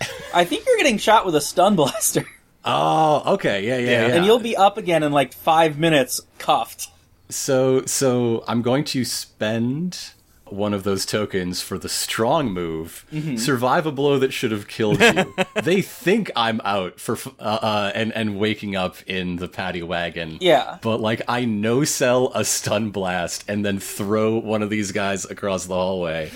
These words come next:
Speaker 2: Uh,
Speaker 1: And, and
Speaker 2: okay, you throw the stormtrooper that had been silent this whole time, and the one who had been kept, like, trying to get out of the situation just drops his blaster and runs.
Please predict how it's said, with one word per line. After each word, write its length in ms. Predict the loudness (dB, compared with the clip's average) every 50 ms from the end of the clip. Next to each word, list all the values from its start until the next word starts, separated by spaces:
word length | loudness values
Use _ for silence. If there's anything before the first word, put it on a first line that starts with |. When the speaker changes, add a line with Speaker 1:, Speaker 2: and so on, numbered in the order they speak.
| 2 2
Speaker 2:
Uh, 580 | 2 4 6 6 6 8 8 8 8 6 6 4
Speaker 1:
And, 100 | 4 2
and 100 | 2 2 4
Speaker 2:
okay, 160 | 4 2 2
you 160 | 2 2 0
throw 280 | 2 4 4 6 6 6
the 360 | 6 4 4 6 6 6 4
stormtrooper 680 | 4 2 2 2 2 2 2 -2 -6 -4 0 2 2 4
that 120 | 6 6
had 140 | 6 4 4
been 140 | 2 0 0
silent 360 | 2 2 4 6 6 4 4 2
this 120 | -2 -4 -2
whole 160 | -2 -2 -2
time, 380 | 0 2 2 4 2 2 0 -4 _ -20 -20 _ -2
and 160 | 0 4 4
the 100 | 6 6
one 280 | 6 6 6 6 6 6
who 180 | 4 4 4
had 200 | 4 2 0 0
been 180 | 0 0 0 0
kept, 320 | 2 2 2 2 2 0 2
like, 260 | 4 4 4 4 0 _ _ _ _ _ _ _ _
trying 260 | 0 4 4 4 4 2
to 100 | 0 0
get 180 | 4 4 6
out 220 | 8 8 8 6 6
of 40 | 4
the 80 | 0 0
situation 760 | 2 0 0 0 2 4 6 6 6 6 4 2 0 2 2
just 160 | 0 0 2
drops 240 | 4 4 4 4 2
his 100 | -2 -4
blaster 380 | 2 4 4 4 4 2 -2
and 80 | -2 2
runs. 520 | 4 4 4 4 4 0 -2 -6 -8 -10